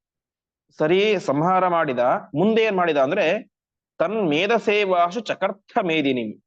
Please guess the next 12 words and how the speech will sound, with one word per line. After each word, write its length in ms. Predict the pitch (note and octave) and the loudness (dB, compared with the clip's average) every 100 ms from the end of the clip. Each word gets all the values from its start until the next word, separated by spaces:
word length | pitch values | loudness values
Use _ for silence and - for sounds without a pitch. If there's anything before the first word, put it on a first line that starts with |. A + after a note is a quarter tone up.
| _ _ _ _ _ _ _ _ _ - | _ _ _ _ _ _ _ _ _ -4
ಅವರ 180 | C#3+ F#3+ | 0 0
ಮೇಧಸ್ಸಿನಿಂದಾಗಿ, 920 | C#3+ D3+ G3 - F3 D#3 C3 A#2 G#2 | 0 -2 -2 -2 -2 0 0 0 -2
ಅಂದ್ರೆ 420 | - C#3 C#3+ C3+ | -4 0 0 2
ಇವತ್ತು 280 | C3+ C3+ C#3+ | 0 -2 -2
ನಾವು 380 | C3+ C3 C3 - B2+ | 0 0 -2 -6 -2
ಬೋನ್ 180 | D#3 | 0
ಮ್ಯಾರೋ 260 | D3+ D3 D3 | 2 2 2
ಅಂತ 140 | D3 | 0
ಹೇಳ್ತೀವಲ್ಲ, 440 | D3 C3+ A#2+ - D#3 | -2 -2 -2 0 0
ಬೋನ್ 220 | D3 C#3+ | 0 -2
ಮ್ಯಾರೋ 200 | C#3 B2+ | 0 -2
ಅಂತ, 340 | A2 - F#3+ | -4 -4 -6